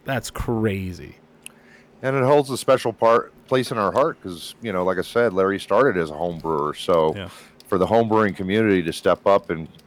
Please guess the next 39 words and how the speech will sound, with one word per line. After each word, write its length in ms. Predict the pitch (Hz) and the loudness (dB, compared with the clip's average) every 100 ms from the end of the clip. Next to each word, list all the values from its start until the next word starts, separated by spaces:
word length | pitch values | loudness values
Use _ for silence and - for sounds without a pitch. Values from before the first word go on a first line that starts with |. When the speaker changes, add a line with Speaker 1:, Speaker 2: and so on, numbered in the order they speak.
| - | 0
Speaker 2:
kinda, 440 | 104 92 87 82 - | 2 4 4 2 -2
you 80 | 92 | -4
know, 240 | 85 80 - _ _ _ - | -2 -4 -12 _ _ _ -16
select 360 | - 107 95 98 | -2 0 2 2
us 200 | 98 85 | 0 -4
as 100 | - | -12
the 80 | |
top 340 | - 95 90 87 | -2 0 0 -2
in 60 | 82 | -10
the 60 | |
country. 560 | 76 98 107 - 82 78 | -4 -4 -2 -6 -6 -6
And, 120 | 73 - 92 | -8 -12 -14
Speaker 1:
Mm-hmm. 280 | 90 90 90 - - - - | -12 -12 -14 -18 -20 -20 -8
Speaker 2:
you 40 | 85 | -2
know, 180 | 85 87 | 2 2
it's, 400 | - - - 110 | 0 -6 -8 0
we're, 220 | 120 110 | 4 4
we're, 340 | 110 120 117 | 4 4 4
we're 220 | 107 110 110 | 4 2 4
humbled 380 | 120 113 107 95 | 2 2 2 2
and, 200 | 90 85 | -2 -6
and 160 | 90 85 | -6 -2
honored 440 | 85 87 82 76 | 0 0 -2 -6
for 180 | - 85 | -10 -10
sure 400 | - 82 69 69 - - | -6 -4 -4 -6 -14 -4
to 120 | 90 | -2
have 200 | 87 82 | 0 0
that 180 | 78 - | -2 -4
four 240 | 85 78 | -4 -4
years 280 | 73 73 71 | -2 -6 -6
in 40 | 73 | -8
a 60 | |
row. 320 | 69 69 65 - | -4 -2 -4 -6
It's, 220 | 82 - 98 | -10 -8 -8
Speaker 1:
Yeah. 80 | |
Speaker 2:
it's 140 | 80 - | -6 -6
a 40 | |
major 380 | 80 78 - 67 | -6 -6 -6 -10
accomplishment. 640 | - 76 - 73 - 73 | -6 -6 -6 -8 -8 -12